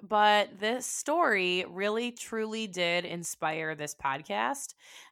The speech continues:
And, you know, I've only told the first half of the story, so we haven't gotten to the good part yet, where this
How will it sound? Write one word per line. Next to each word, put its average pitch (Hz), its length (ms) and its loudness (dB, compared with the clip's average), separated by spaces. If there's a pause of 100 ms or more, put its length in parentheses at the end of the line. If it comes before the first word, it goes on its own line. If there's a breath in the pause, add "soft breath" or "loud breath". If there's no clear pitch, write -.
(140)
And, 180 580 4 (1000)
you 214 80 -4
know, 196 60 4
I've 190 120 2
only 226 240 0
told 240 300 -2
the 185 80 -6
first 190 280 2
half 180 240 2
of 180 80 -14
the 175 80 -6
story, 165 640 -2
so 170 680 2
we 175 100 -4
haven't 185 400 0
gotten 208 320 4
to 208 120 -6
the 175 120 -4
good 269 240 -2
part 170 260 2
yet, 160 400 -2
where 165 400 0
this 170 560 -4